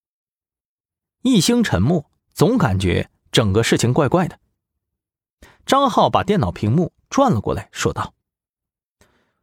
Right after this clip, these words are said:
：“至于他们在户籍数据里头是怎么消失关联的，目前呢，不是我们排查重点嘛。大家先看这个吧。”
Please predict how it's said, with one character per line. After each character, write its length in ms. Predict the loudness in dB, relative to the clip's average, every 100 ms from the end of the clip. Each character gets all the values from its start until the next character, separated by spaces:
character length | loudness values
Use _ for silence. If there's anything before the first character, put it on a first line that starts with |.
| _
：“至 280 | 0 2 4
于 540 | 2 2 2 2 2
他 200 | 0 0
们 120 | 0 0
在 80 |
户 260 | 0 0 0
籍 220 | 2 0
数 200 | 2 0
据 160 | 2 0
里 120 | 0
头 240 | -2 -2
是 120 | 0 0
怎 140 | 0
么 80 | 0
消 160 | 0
失 120 | 2 2
关 220 | 2 2
联 160 | -2 -6
的， 160 | -12 -16 _ -20 -6
目 180 | 0 2
前 240 | 2 -2 0
呢， 200 | 0 0
不 120 | 0
是 80 | 0
我 60 |
们 60 | 0
排 140 | 0
查 140 | 0 0
重 240 | 2 2
点 180 | 0 -6
嘛。 200 | -12 -12 _ _ _ _ _ _
大 120 | 0
家 100 | 2
先 100 | 2
看 120 | 2
这 160 | 2 0
个 80 | -2
吧。” 160 | -12